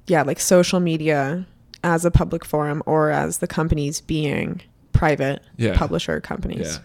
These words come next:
Speaker 2: It's the same, it's
Speaker 1: Yeah.
Speaker 2: the same argument as the, um, the cake makers and the gay couple. Did you ever
Speaker 1: Mm.
Speaker 2: hear about that?
Speaker 1: Yeah, yeah.
Speaker 2: So, like, I thought back and forth, I was like,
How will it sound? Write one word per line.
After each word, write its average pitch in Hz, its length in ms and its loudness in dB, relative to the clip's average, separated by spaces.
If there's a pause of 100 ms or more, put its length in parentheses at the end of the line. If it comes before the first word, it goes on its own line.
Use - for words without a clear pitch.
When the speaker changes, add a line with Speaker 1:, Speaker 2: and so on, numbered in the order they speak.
Speaker 2:
It's 127 160 0
the 131 80 6
same, 139 460 0
it's 113 120 -2
Speaker 1:
Yeah. - 40 0
Speaker 2:
the 110 60 0
same 156 260 0
argument 123 460 0
as 104 280 -6
the, 101 300 -4
um, 95 320 -10 (760)
the 113 400 -2 (280)
cake - 640 -4 (160)
makers 98 720 -6
and 104 120 -4
the 98 60 -4
gay 107 240 -2
couple. 156 560 -4
Did 120 160 0
you 202 80 8
ever 190 120 6
Speaker 1:
Mm. 120 40 0
Speaker 2:
hear 131 100 2
about 139 220 0
that? 170 160 0
Speaker 1:
Yeah, 185 320 4 (240)
yeah. 190 320 4
Speaker 2:
So, - 340 8
like, 117 280 2
I 117 180 4
thought 107 320 -2
back 90 220 -4
and 98 120 -10
forth, 101 260 -4
I 98 100 -4
was 98 140 -6
like, 92 240 -8